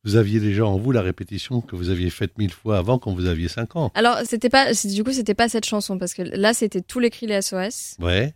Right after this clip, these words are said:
Speaker 2: Et celle que j'ai fait, moi, c'était S O S intérieur en détresse, mais en version anglaise. Donc, ils sont
Speaker 1: Oui.
Speaker 2: proches, mais c'est pas les mêmes. Mais oui, clairement, après, ben, voilà, je me suis intéressée à, à ses chansons, à sa discographie. Bon, je préférais les chansons mélancoliques que les chansons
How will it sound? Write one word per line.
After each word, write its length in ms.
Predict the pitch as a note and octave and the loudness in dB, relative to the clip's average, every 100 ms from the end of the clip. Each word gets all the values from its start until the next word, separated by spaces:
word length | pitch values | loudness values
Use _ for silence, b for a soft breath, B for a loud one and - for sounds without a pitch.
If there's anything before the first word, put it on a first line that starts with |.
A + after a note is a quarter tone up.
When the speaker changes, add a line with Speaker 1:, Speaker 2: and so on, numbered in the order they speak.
| - | -10
Speaker 2:
Et 40 | |
celle 160 | F#3 G#3 | -8 -6
que 100 | G#3 | -4
j'ai 140 | G3 | -6
fait, 140 | F#3+ A3 | -6 -6
moi, 160 | G#3+ | -4
c'était 280 | G3 F#3+ - | -6 -10 -10
S 180 | - G3 | -6 -4
O 40 | G#3+ | -2
S 100 | G3+ | -2
intérieur 340 | G3 F#3+ F3+ | -2 -4 -2
en 60 | F3+ | -4
détresse, 560 | F3 - G3+ - - _ | -6 -6 -8 -6 -10 _
mais 120 | - F#3 | -6 -2
en 100 | F3+ | -2
version 300 | F3+ - F#3 | -4 -6 -10
anglaise. 260 | E3+ D#3 | -10 -12
Donc, 160 | - E3 _ _ _ _ | -16 -20 _ _ _ _
ils 20 | - | -10
sont 80 | |
Speaker 1:
Oui. 80 | F#2+ | -8
Speaker 2:
proches, 240 | F2+ F#3+ - | -4 -6 -6
mais 60 | |
c'est 100 | F3+ | -16
pas 100 | E3 | -12
les 60 | E3+ | -6
mêmes. 220 | F#3 G#3 b b b _ | -2 -2 b b b _
Mais 200 | E3+ E3+ | -2 0
oui, 220 | F3 A3+ | 2 2
clairement, 380 | F#3+ F3 F#3 G3 | 2 -8 -6 -6
après, 260 | F3+ - G3+ | -6 -6 -6
ben, 300 | F3+ E3+ F3 | -4 -8 -8
voilà, 220 | F#3 G3 | -2 -2
je 140 | F3 F3 | -2 -10
me 40 | |
suis 160 | - F3 | -14 -14
intéressée 500 | F3 F3+ F3 - F#3+ | -8 -4 -4 -2 -2
à, 260 | F3 E3+ - | 0 -2 -4
à 100 | F3+ | -6
ses 160 | - | -4
chansons, 500 | F3 F#3 F3 - G3+ | -4 -4 -6 -4 -2
à 80 | G3 | -2
sa 140 | F3+ F3 | -2 -8
discographie. 680 | F3+ - F3+ F3 F3 - | -8 -8 -4 -2 -4 -4
Bon, 200 | F#3 F3 F3 | -2 -2 -4
je 100 | - | -14
préférais 400 | - - F3 F3+ | -18 -14 -8 -8
les 100 | F3 | -8
chansons 300 | F3+ - F3 | -12 -14 -6
mélancoliques 540 | F3 E3+ - F3 F3+ | -4 -4 -2 -2 -2
que 120 | - | -6
les 180 | F3+ G3 B3 | -12 -12 -14
chansons 500 | - F3 - E3+ | -20 -20 -20 -20